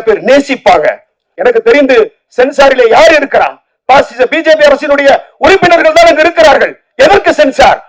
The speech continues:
பாலு அவர்கள் செக்ஸ் படம் எடுத்தாரா, இல்ல ஜாதிய படம் எடுத்தாரா? அப்ப கேட்கறதுக்கு இங்க யாரும் இல்லைன்னா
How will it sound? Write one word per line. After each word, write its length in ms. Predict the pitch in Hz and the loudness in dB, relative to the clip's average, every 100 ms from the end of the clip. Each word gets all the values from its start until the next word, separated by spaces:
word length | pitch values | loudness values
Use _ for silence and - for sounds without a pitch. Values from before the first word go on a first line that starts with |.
| _ | _
பாலு 260 | - 285 381 | 0 2 4
அவர்கள் 360 | 339 311 285 | 2 2 0
செக்ஸ் 200 | 302 311 415 | -2 0 0
படம் 200 | 370 277 | 2 2
எடுத்தாரா, 380 | 226 196 196 320 - - _ _ _ _ _ _ _ _ _ | 2 0 2 2 0 -6 _ _ _ _ _ _ _ _ _
இல்ல 120 | 285 381 | -2 0
ஜாதிய 340 | 339 415 427 | 2 2 2
படம் 220 | 349 311 254 | 2 2 0
எடுத்தாரா? 400 | 233 226 269 381 - - _ _ | 0 0 2 2 0 -4 _ _
அப்ப 160 | - 311 - | -2 -2 0
கேட்கறதுக்கு 380 | 440 415 370 320 | 0 0 -2 0
இங்க 100 | 294 285 | 2 4
யாரும் 240 | 403 349 | 2 0
இல்லைன்னா 260 | 302 330 311 | 0 2 2